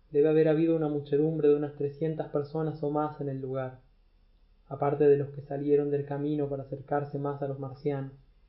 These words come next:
También había tres agentes de policía, uno de ellos a caballo, que, en obediencia a las órdenes de Stent, hacían todo lo posible por alejar a la gente e impedirles que se aproximaran al cilindro.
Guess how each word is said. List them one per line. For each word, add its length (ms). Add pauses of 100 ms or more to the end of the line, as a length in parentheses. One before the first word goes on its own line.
(840)
También 280
había 300
tres 220
agentes 400
de 60
policía, 600 (720)
uno 260
de 120
ellos 260
a 60
caballo, 560 (500)
que, 380 (460)
en 100
obediencia 720
a 40
las 180
órdenes 320
de 100
Stent, 440 (840)
hacían 160
todo 220
lo 100
posible 520
por 140
alejar 320
a 40
la 100
gente 480
e 60
impedirles 640
que 80
se 80
aproximaran 560
al 100
cilindro. 540